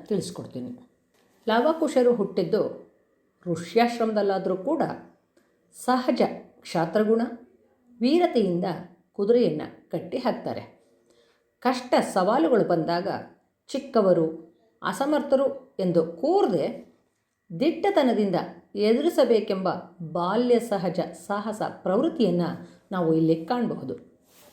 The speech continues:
ಹಿನ್ನೆಲೆ: ರಾವಣನ ವಧೆಯಿಂದ ಬ್ರಹ್ಮಹತ್ಯಾ ದೋಷ ಬಂದಿರೋದನ್ನ ಪರಿಹರಿಸಿಕೊಳ್ಳಿಕ್ಕಾಗಿ ಮಹರ್ಷಿಗಳ ಆದೇಶದಂತೆ ರಾಮ ಅಶ್ವಮೇಧ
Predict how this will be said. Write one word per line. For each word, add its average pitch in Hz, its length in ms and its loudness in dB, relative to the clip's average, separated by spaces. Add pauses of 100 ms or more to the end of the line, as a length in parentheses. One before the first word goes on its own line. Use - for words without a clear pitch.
(200)
ಹಿನ್ನೆಲೆ: 262 480 2 (760)
ರಾವಣನ 285 640 0 (340)
ವಧೆಯಿಂದ 165 480 0 (680)
ಬ್ರಹ್ಮಹತ್ಯಾ 269 760 2
ದೋಷ 240 260 4 (160)
ಬಂದಿರೋದನ್ನ 185 600 2 (800)
ಪರಿಹರಿಸಿಕೊಳ್ಳಿಕ್ಕಾಗಿ 208 1200 2 (500)
ಮಹರ್ಷಿಗಳ 240 680 0 (320)
ಆದೇಶದಂತೆ 180 720 0 (540)
ರಾಮ 247 380 2 (520)
ಅಶ್ವಮೇಧ 262 560 2